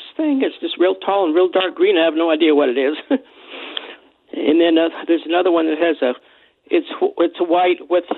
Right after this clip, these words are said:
with the green around the edge, you know. And then there's some, another one that is a narrow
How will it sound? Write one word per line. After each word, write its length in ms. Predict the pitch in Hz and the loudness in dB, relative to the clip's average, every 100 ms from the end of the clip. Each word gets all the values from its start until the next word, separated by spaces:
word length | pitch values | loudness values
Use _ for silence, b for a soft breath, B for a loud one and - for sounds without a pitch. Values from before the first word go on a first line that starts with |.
| - - - | -10 -18 -6
with 240 | 156 175 | -2 0
the 220 | - 165 151 | 2 0 0
green 320 | 170 170 170 | 0 2 2
around 240 | 156 160 151 | 2 0 0
the 60 | |
edge, 360 | 147 156 160 151 - - | 0 0 0 -2 -14 -10
you 300 | 147 139 147 | -10 -2 0
know. 180 | 147 151 - b b b b b _ _ _ | 0 -2 -8 b b b b b _ _ _
And 240 | 156 156 160 | -2 2 2
then 160 | 165 | 2
there's 220 | 160 160 - - - | 2 0 -4 -12 -10
some, 100 | - - | -8 -4
another 420 | 143 175 220 190 - _ _ _ _ _ _ _ - | -2 0 2 0 -4 _ _ _ _ _ _ _ -4
one 200 | 160 160 | -2 0
that 120 | 156 | 0
is 60 | 135 | 0
a 60 | 139 | -2
narrow 500 | 151 202 220 156 | 0 0 2 0